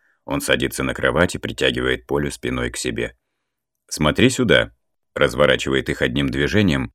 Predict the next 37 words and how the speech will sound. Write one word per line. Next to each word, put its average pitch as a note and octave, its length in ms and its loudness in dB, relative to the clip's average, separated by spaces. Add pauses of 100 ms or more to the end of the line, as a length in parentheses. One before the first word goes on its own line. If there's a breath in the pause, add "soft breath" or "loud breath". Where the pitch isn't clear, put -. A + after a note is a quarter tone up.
(160)
и E2 80 2
перед F2+ 220 6
глазами F#2 460 6
их G2+ 120 2
отражение F#2 560 4
в - 20 2
зеркальной D2 500 2
двери C#2 260 -2
гардероба. C2+ 640 -4 (320)
Он B2 180 8
раздвигает F#2+ 520 6
её E2+ 240 4
ноги B1 560 0
и E2 100 -2
гладит E2+ 400 4
их E2+ 140 -2
по C2 80 -2
обе C2+ 280 0
стороны E2+ 420 0
от C#2+ 100 -2
своих B1+ 360 -2
соединённых C2 680 -6
ног. A1+ 340 -8 (240)
Отодвигает D2 680 2
в - 60 -14
сторону G#2 480 2
полоску B1+ 460 0
трусиков. - 680 -4 (360)
Она C2 200 -2
полностью C#2 480 0
раскрыта, C2+ 580 -4 (240)
даже C#2 280 -2
видны C#2 360 0
обычно D#2 460 -2
скрытые C#2 440 -4
малые C#2 360 -2
губки, - 520 -4